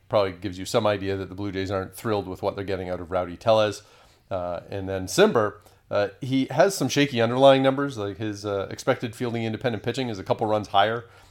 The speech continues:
uh, than his E R A. Uh, but, uh, if you're Toronto, you probably are looking for anything with a pulse,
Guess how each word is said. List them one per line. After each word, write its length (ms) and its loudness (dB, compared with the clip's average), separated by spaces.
uh, 140 0
than 220 -2
his 200 -2
E 100 0
R 180 4
A. 220 0
Uh, 180 4
but, 280 4
uh, 180 -2
if 140 -8
you're 100 -2
Toronto, 440 4
you 340 -8
probably 280 2
are 100 0
looking 240 -4
for 120 -8
anything 320 -6
with 100 -8
a 40 -8
pulse, 380 0